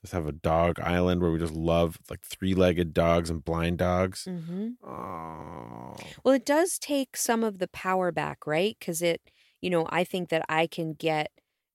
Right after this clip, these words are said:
Speaker 2: a little bit into a, mm, victim-y loop or something.
Speaker 1: Sure.
Speaker 2: And, um, it's actually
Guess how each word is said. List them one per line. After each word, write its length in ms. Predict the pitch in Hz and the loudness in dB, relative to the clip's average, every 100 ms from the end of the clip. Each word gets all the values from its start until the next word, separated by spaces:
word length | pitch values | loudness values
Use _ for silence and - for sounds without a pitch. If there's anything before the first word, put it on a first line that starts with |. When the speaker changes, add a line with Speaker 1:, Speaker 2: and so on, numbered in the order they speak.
| _ | _
Speaker 2:
a 60 | 170 | -2
little 360 | 165 196 226 | 4 6 6
bit 240 | 196 170 - | 6 6 4
into 520 | - 165 - 175 160 | 0 -2 -4 -4 0
a, 400 | 151 147 147 143 147 _ _ _ _ | 0 0 0 -2 -4 _ _ _ _
mm, 1160 | 185 170 160 156 151 151 147 147 143 143 143 143 156 _ _ _ _ - - | -8 -6 -4 -4 -4 -2 -4 -4 -4 -6 -6 -10 -16 _ _ _ _ -20 -16
victim-y 720 | 170 170 208 - 233 240 233 | -2 0 0 2 2 4 4
loop 440 | 208 226 277 269 - | 2 2 2 0 -2
or 80 | 262 | 0
something. 680 | - 277 - 285 285 294 277 | 2 2 2 2 2 0 0
Speaker 1:
Sure. 360 | - 85 90 - _ _ | 4 4 4 -6 _ _
Speaker 2:
And, 680 | 175 175 165 160 156 156 156 - - _ _ _ _ | 2 4 4 2 0 -2 -8 -10 -14 _ _ _ _
um, 640 | 175 156 151 151 - - - _ _ _ _ _ _ _ _ _ _ _ _ _ 165 - - 92 _ - _ _ _ _ _ - _ | -4 -2 -2 -6 -8 -12 -16 _ _ _ _ _ _ _ _ _ _ _ _ _ -16 -16 -20 -20 _ -20 _ _ _ _ _ -20 _
it's 240 | - 190 - | 0 0 0
actually 760 | 185 226 - 208 165 156 151 | -2 -2 -4 0 0 0 -2